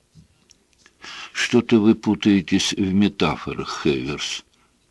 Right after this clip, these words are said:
Она только фыркнула. "Смотрите сами.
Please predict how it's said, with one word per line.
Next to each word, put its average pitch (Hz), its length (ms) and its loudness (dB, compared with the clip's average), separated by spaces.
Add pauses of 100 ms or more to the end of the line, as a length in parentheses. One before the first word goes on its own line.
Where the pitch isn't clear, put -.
(320)
Она 107 240 6
только 107 280 2
фыркнула. 80 600 2 (840)
"Смотрите 190 580 2
сами. - 380 -2